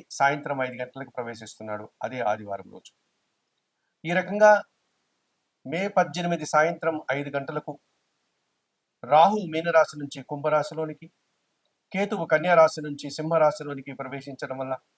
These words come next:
రాహుకేతువులు ఇద్దరూ కూడా తమ యొక్క మార్పును ప్రారంభించడం వల్ల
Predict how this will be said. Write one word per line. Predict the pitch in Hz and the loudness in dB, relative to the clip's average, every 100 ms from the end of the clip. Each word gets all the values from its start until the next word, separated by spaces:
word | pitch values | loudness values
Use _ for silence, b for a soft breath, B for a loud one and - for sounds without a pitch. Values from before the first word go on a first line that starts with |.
| _ _ _ _ - | _ _ _ _ -10
రాహుకేతువులు | 131 160 214 214 185 175 156 | 6 8 8 2 -8 -8 -8
ఇద్దరూ | 143 151 160 | -6 -4 -6
కూడా | - 143 123 - _ _ _ _ _ _ _ _ _ _ _ _ _ _ | -2 0 0 -2 _ _ _ _ _ _ _ _ _ _ _ _ _ _
తమ | 165 165 | 2 2
యొక్క | 151 - 131 | -2 -2 -2
మార్పును | 127 165 214 - 180 127 _ _ _ _ _ _ _ _ _ _ _ _ _ | 4 6 6 2 -6 -6 _ _ _ _ _ _ _ _ _ _ _ _ _
ప్రారంభించడం | 131 131 170 160 143 123 113 | 4 6 6 2 -8 -10 -8
వల్ల | 101 | -10